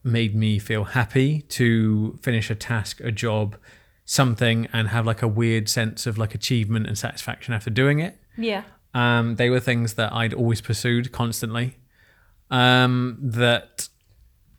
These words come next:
Speaker 1: I then had to just let go of. And
Speaker 2: What
Speaker 1: just
Speaker 2: did you, um,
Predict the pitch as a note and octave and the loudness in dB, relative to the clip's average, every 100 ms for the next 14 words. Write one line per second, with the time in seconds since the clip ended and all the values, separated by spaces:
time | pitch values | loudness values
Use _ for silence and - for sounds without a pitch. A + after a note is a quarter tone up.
0 | _ _ _ C3+ A#2+ A#2+ A2+ A2+ - G#2+ | _ _ _ -2 2 2 2 2 0 -2
1 | A2+ G#2 - - _ _ _ _ - B2 | -2 -2 -6 -18 _ _ _ _ -2 0
2 | A#2+ A2+ G#2+ A2+ A#2+ - - B2 - A#2+ | 0 0 0 0 -2 -8 -2 0 2 0
3 | F4 - F4 F4 D4+ C#4+ C#4 C#4 | -6 -8 -8 -4 -4 -4 -8 -14